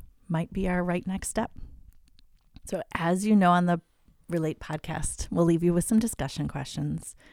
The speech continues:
We invite you to reflect on the conversation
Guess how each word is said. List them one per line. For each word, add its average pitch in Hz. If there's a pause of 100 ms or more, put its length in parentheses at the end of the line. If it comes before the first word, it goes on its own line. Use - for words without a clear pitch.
(120)
We 185
invite 170
you 175
to 160
reflect 160 (140)
on 156
the 156
conversation 151